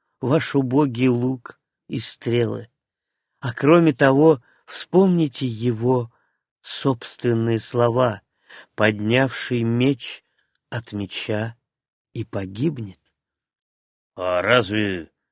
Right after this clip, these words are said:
для мужчины это не самая лучшая смерть?" удивился лучник. "Кабы моя воля,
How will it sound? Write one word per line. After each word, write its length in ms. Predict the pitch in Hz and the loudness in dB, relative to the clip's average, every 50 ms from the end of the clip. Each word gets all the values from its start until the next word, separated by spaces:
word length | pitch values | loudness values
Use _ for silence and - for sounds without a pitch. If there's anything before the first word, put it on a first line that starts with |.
| _ _ _ | _ _ _
для 240 | - 98 95 104 113 | -14 -10 -6 -2 2
мужчины 600 | 127 139 135 - - - - 147 151 135 113 101 | 2 2 2 2 0 -2 0 2 2 2 2 0
это 280 | 95 95 95 - 107 98 | -2 -4 -6 -6 -8 -8
не 120 | 98 98 | -8 -8
самая 540 | - - 139 180 196 196 196 175 143 113 - - - - - _ _ | -4 0 2 2 4 4 4 4 4 2 0 -8 -18 -20 -20 _ _
лучшая 520 | 127 143 165 160 143 - - - 139 127 | 2 6 6 6 6 4 0 0 0 0
смерть?" 500 | - - 143 156 160 147 117 98 - - | 0 0 2 4 4 4 4 2 0 -6
удивился 580 | 113 101 90 107 107 120 123 110 - - 117 123 | -8 -4 -4 -2 -2 -2 -2 -4 -4 -4 -4 -2
лучник. 580 | 131 135 135 113 - - 113 101 92 - - _ - - - - - | 0 0 0 -2 -4 -8 -12 -14 -14 -14 -18 _ -20 -20 -20 -8 -2
"Кабы 280 | 123 135 143 170 185 | -2 2 2 4 4
моя 340 | 190 196 196 196 190 196 190 | 4 4 4 4 6 6 6
воля, 560 | 170 165 190 202 208 196 180 170 147 123 - | 6 6 6 6 6 8 6 6 6 4 2